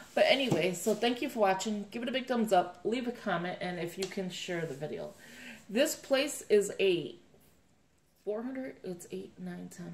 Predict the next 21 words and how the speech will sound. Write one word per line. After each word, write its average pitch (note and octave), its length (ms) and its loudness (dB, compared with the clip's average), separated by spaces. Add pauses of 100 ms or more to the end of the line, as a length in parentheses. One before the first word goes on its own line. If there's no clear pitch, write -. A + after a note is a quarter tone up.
eleven, E3 240 -12
twelve. - 320 -14 (440)
Four C#4 260 6
hundred C4 220 2
dollars F#3+ 280 6
cheaper. F3+ 320 -2
It's E3 140 -4
actually C#4 440 0
five G#3 360 2
hundred F#3 180 2
dollars D#3+ 300 0
cheaper. - 420 -6 (680)
The F#3+ 540 -2 (480)
place B3+ 280 -4
I'm C#4 160 4
living G#3 240 4
in G3+ 140 -2
is D#3+ 200 -6
seven G#3 360 0
hundred, F#3+ 380 -2 (200)
beautiful, D#3+ 880 -2